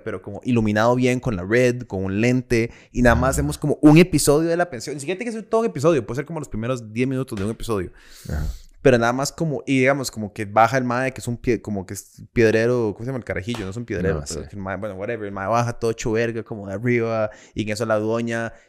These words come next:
Speaker 1: y como que, ¿verdad? Pero es con las mismas historias trilladas, horrorosas, súper viejas, mal actuadas, mal grabadas de la pensión,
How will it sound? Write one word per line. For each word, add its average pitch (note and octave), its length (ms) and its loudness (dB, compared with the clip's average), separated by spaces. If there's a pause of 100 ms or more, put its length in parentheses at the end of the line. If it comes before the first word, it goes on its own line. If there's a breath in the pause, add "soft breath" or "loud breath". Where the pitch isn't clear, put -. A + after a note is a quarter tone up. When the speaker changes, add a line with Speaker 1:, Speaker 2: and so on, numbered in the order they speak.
Speaker 1:
y A#2+ 60 -20
como A#2 200 -4
que, G#2 340 -6
¿verdad? B2 520 2
Pero B2 120 -2
es - 100 -6
con C3 160 -2
las C3+ 100 2
mismas G3+ 720 4
historias F#3+ 800 2 (160)
trilladas, C#3+ 720 6
horrorosas, C#3 720 2
súper B2 460 -2
viejas, C3+ 400 4
mal G#2 180 0
actuadas, C3 600 0
mal G#2+ 180 -6
grabadas A2 460 -2
de B2 80 -4
la G#2+ 140 -4
pensión, D3 520 -4